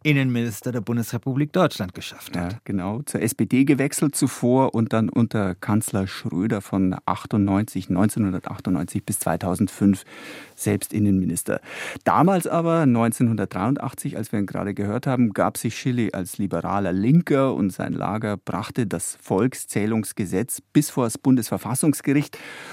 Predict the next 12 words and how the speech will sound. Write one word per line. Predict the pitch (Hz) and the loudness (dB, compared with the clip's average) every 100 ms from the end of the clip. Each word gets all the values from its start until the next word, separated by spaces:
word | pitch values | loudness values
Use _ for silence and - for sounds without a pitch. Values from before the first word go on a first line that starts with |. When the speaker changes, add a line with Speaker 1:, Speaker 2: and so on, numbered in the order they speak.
| - - | -18 -6
Speaker 2:
Und | - 110 | 0 2
das | 113 139 | 2 2
hat | 123 | 2
dann | 104 | 2
am | 95 | 0
fünfzehnten | - 156 208 - 196 175 135 | 2 6 6 6 0 4 4
Dezember | 113 - 110 147 | 4 2 4 6
neunzehnhundertdreiundachtzig | 139 98 107 127 135 120 107 - 90 101 - 117 - 135 104 | 4 4 2 2 2 2 0 -2 -2 -2 -2 -6 -4 -4 -2
ein | 98 | -4
abschließendes | - - - 117 107 98 - | -6 -12 -4 0 2 0 0
Urteil | 123 - 139 | -2 0 0
gefällt | 120 117 117 120 | 0 -2 0 -2